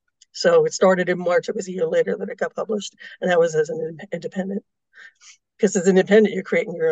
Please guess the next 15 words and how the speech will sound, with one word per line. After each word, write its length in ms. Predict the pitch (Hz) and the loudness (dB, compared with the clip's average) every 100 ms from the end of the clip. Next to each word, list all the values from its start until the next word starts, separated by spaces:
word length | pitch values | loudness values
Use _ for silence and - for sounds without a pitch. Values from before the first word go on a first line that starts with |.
| 156 | -2
own, 120 | 180 - _ | -6 -12 _
your 160 | 175 180 | -12 -10
own 100 | 156 | -4
covers, 420 | - 175 175 175 | 0 2 0 -4
you're 80 | 196 | -8
finding 320 | - 202 196 | -6 -4 -4
your 140 | 180 175 | -4 -4
own 140 | 170 | 2
editors, 640 | 190 202 196 190 185 - - - _ - | 4 4 4 2 0 -6 -12 -20 _ -10
um, 440 | 175 170 - 208 233 | -8 -6 -6 -8 -2
you 120 | 190 | 0
know, 100 | 165 | 0
you're 160 | 190 156 | -4 -2
doing 320 | 170 156 156 | 2 2 2
everything 600 | 180 185 170 - 156 - | 0 0 -4 -8 -12 -12